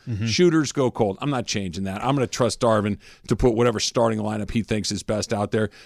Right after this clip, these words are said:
Speaker 2: And for the record, and I think that I'm, I know I'm not alone in this,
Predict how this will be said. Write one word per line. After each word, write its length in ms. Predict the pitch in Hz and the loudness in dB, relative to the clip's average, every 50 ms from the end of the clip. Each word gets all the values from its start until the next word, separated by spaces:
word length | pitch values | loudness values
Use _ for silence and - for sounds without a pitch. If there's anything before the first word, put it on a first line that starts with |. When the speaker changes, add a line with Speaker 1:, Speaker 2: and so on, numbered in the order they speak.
| - - | -12 -4
Speaker 2:
And 200 | - 123 120 123 _ _ | -2 -2 -2 -4 _ _
for 280 | - - - 143 143 127 | -18 -4 2 2 4 4
the 80 | 123 | 4
record, 480 | 117 127 127 123 - - 147 143 135 - - | 2 2 2 2 0 -2 -2 -2 -2 -2 -4
and 240 | 110 110 113 113 - | -4 -4 -4 -6 -4
I 80 | 117 110 | -6 -4
think 260 | - 127 123 104 - | 0 0 -2 -2 0
that 100 | - 113 | -4 -4
I'm, 300 | 110 110 113 107 107 107 - | -2 0 -2 -2 -2 -4 -2
I 120 | 101 110 | 0 2
know 220 | 110 110 113 117 120 | 2 4 4 4 4
I'm 80 | 123 | 2
not 140 | 123 120 120 | 0 0 0
alone 260 | 120 120 120 123 123 | 0 2 2 2 2
in 80 | 123 123 | 2 2
this, 320 | 123 127 131 131 - - | 2 2 0 0 -2 -8